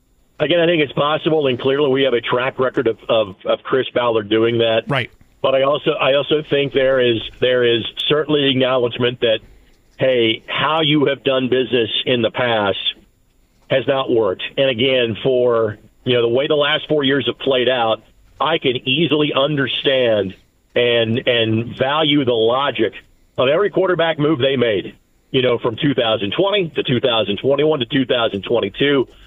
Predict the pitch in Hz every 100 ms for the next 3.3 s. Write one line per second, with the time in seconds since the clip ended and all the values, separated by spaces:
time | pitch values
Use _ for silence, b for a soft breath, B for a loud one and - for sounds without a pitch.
0 | b b 139 135 165 202 165 131 113 98
1 | 104 98 98 - _ - 123 - 139 120
2 | 123 127 151 143 139 - 143 135 117 113
3 | 95 78